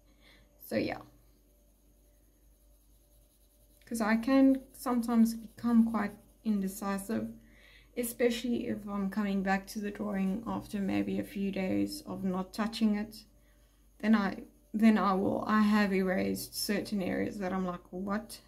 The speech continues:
the hell did I do <laughs> in my previous drawing session?" I was like, "I don't like this at all." And then luckily, because of the method that I use, it's a lot easier to erase and then build up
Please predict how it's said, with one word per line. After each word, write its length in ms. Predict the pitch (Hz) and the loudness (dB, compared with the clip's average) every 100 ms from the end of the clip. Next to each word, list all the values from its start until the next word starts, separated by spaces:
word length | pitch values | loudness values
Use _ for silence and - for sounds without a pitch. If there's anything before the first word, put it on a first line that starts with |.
| - | -8
the 240 | 190 185 | -2 0
hell 320 | 190 175 - | 0 -2 -2
did 240 | 214 190 220 | -4 -4 -2
I 200 | - 226 | -2 -2
do 380 | 226 - 233 226 - - - - | -4 0 0 0 -4 -12 -16 -20
<laughs> 520 | - - - - - - | -20 -20 -20 -20 -10 2
in 160 | 254 | 6
my 200 | 226 220 | 6 6
previous 580 | 226 269 220 - 190 - | 4 4 4 4 0 0
drawing 340 | - 170 165 | -2 -2 0
session?" 540 | 233 - 262 - - 262 | 0 2 6 6 4 2
I 40 | |
was 120 | 233 | 0
like, 180 | 233 214 | -2 -4
"I 140 | 196 196 | -4 -4
don't 300 | 196 202 214 | -2 -2 -2
like 280 | 156 202 | -2 -6
this 180 | - - | -10 -10
at 120 | - | -8
all." 240 | 208 240 - - - - - - | -6 -8 -10 -20 -20 -20 -16 2
And 140 | 226 | 6
then 140 | 226 | 8
luckily, 300 | 220 220 233 | 8 4 0
because 380 | 226 226 - 233 | 0 0 -2 0
of 120 | 226 | 0
the 80 | 202 | 0
method 520 | 196 185 185 196 - | -4 -4 -6 -8 -8
that 140 | - 185 | -6 -2
I 100 | 175 | 0
use, 520 | - - 302 - - - | 0 0 -2 -6 -14 -10
it's 180 | 220 - | -8 -2
a 60 | 214 | -2
lot 200 | 202 - | -2 -4
easier 340 | 202 196 196 202 | -2 0 0 -4
to 160 | 220 | -4
erase 520 | 190 190 - 214 - - | -4 -2 -4 -6 -10 -6
and 160 | 214 202 | -4 -2
then 160 | 202 | -4
build 220 | 190 - | -4 -4
up 120 | - | -6